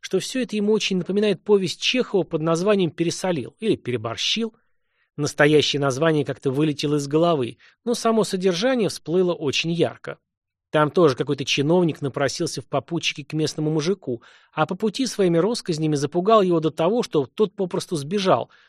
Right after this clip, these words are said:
бросив и телегу, и лошадь. Едва не расхохотавшись в голос от такого совпадения,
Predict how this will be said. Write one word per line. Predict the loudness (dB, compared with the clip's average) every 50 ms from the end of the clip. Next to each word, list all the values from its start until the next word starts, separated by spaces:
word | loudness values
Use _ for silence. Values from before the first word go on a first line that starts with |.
| _ -2
бросив | 2 4 4 4 4 0 -4 -6
и | -8
телегу, | -6 -4 -2 0 2 2 0 0 -2
и | -2 0 2
лошадь. | 2 2 0 -4 -8 -10 -12 -16 -20 -20 _ _ _ _ _ _ _ _ _ _ _ _ _ _ _ _ _ _
Едва | -2 0 2 2 4 4 4
не | 4 2
расхохотавшись | 0 -2 -4 -8 -6 -6 -6 -2 0 0 -2 -2 -4 -6 -8 -8
в | -6
голос | -2 0 2 2 0 0 -4
от | -8 -6
такого | -6 -6 -4 -2 -2 -4
совпадения, | -2 -4 -6 -6 -2 -2 -2 0 0 0 0 0 0 -2 -6